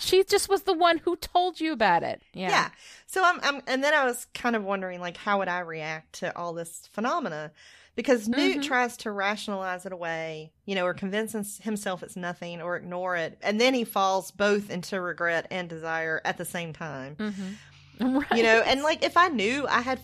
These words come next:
Speaker 2: five hours left on this earth and the world was going crazy and the heavens were crashing down, like, I know how I would wanna spend those last five hours. But
Speaker 1: Mm-hmm.
Speaker 2: would it really seem real? Like, can the human brain process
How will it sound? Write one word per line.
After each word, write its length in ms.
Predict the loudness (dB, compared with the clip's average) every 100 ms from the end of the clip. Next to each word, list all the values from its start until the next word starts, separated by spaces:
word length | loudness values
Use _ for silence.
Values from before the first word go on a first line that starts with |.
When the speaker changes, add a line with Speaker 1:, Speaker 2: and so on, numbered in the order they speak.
| -4
Speaker 2:
five 300 | 0 0 -2
hours 460 | -4 -4 -6 -8 -10
left 480 | -6 -2 -2 -2 -6
on 160 | -4
this 180 | -4 -4
earth 360 | -4 -2 -2 -2
and 100 | -4
the 60 | -2
world 260 | 0 0
was 100 | -2
going 260 | -4 -4 -2
crazy 380 | -2 -2 -4 -8
and 80 |
the 60 | -8
heavens 340 | -4 -4 -4
were 100 | -6
crashing 420 | -4 -2 -2 -4 -4
down, 180 | -2
like, 160 | -2 0 2
I 100 | 2
know 280 | 2 2 0
how 200 | 0 -4
I 220 | -4 -4
would 140 | -4
wanna 240 | -4 -4 -4
spend 380 | -6 -8 -6 -6
those 180 | -4
last 240 | -2 -2 -2
five 220 | -2 0
hours. 340 | 0 0 -4 -10 -18 -20 -20 -14 2
But 340 | 6 6 2
Speaker 1:
Mm-hmm. 320 | -2 -2 -2 4
Speaker 2:
would 140 | 4
it 140 | 4
really 380 | 0 0 0 -2
seem 640 | -6 -6 -4 -4 -6 -10 -12 _ _ _
real? 480 | -10 -2 0 0 0
Like, 180 | -2 -4
can 200 | 0 0
the 80 | 0
human 400 | -2 -2 -2 -4
brain 320 | -6 -6 -8
process 720 | -10 -4 -4 -4 -8 -10 -10